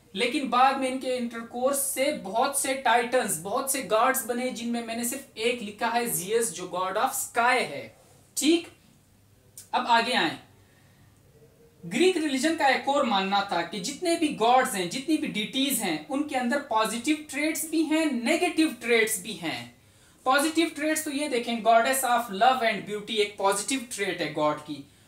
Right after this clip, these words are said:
God of music, art, knowledge एक मजीद positive trait है।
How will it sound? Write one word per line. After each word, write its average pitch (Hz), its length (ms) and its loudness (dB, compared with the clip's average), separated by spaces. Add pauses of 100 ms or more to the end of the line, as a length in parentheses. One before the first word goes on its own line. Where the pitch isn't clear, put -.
(160)
God 277 260 4
of 269 180 6
music, 240 520 -4 (100)
art, 233 220 6
knowledge 214 480 0 (280)
एक 262 340 0 (340)
मजीद 180 420 -4
positive 240 500 2
trait 190 280 -2
है। - 260 -8